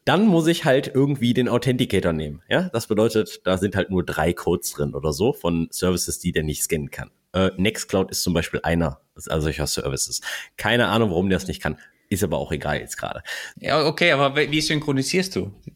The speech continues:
Speaker 2: Darum geht's ja. Also hast du ein Backup von dem Ganzen?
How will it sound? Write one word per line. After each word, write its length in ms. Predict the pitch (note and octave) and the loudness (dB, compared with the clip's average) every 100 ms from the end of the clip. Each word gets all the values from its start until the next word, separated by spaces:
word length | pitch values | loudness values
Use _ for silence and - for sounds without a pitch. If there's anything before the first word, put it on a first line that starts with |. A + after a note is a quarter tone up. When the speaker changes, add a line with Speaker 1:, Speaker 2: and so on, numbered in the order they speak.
| _ - - | _ -16 -4
Speaker 2:
Darum 260 | A#2 G#2+ | -2 0
geht's 240 | F#2+ F#2+ - | 0 -2 -4
ja. 140 | F#2+ - _ _ | -8 -10 _ _
Also 260 | - A#2 B2 | -2 2 2
hast 160 | C#3 | 2
du 60 | C3+ | 0
ein 80 | A2+ | 0
Backup 360 | D3 - G2 | -2 -2 -6
von 140 | - G2+ | -6 -6
dem 100 | G2 | -4
Ganzen? 440 | F#2 E2+ - - | -4 -4 -10 -12